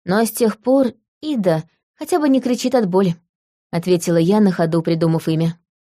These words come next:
«О, ну, конечно. Если у нее теперь разум пятилетнего ребенка, то и потребности соответствуют разуму. Поди впихни в пятилетку взрослую порцию».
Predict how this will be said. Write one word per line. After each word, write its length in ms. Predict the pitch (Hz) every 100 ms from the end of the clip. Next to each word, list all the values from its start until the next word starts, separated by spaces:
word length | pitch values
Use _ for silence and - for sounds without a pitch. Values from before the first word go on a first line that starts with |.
| _ 214
«О, 200 | 151 - _ _ -
ну, 200 | 381 269
конечно. 640 | 508 320 175 175 233 - _ _ _ _ -
Если 340 | 294 240 214 208
у 60 |
нее 300 | 185 180 202
теперь 420 | 185 175 202 180 -
разум 380 | 226 208 185 175
пятилетнего 540 | 185 190 180 175 175
ребенка, 560 | 175 165 147 156 - 151 _ _ _
то 100 | 160
и 100 | 175
потребности 760 | 185 185 - 165 170 254 - 370
соответствуют 800 | - 165 156 131 127 - 185 202
разуму. 440 | 359 302 170 147 - _ _ _ _ -
Поди 400 | 196 277 180 226
впихни 460 | - 202 180 214 185
в 60 |
пятилетку 640 | 190 175 170 165 202 -
взрослую 480 | 165 165 160 - 175
порцию». 560 | 156 147 - 185 170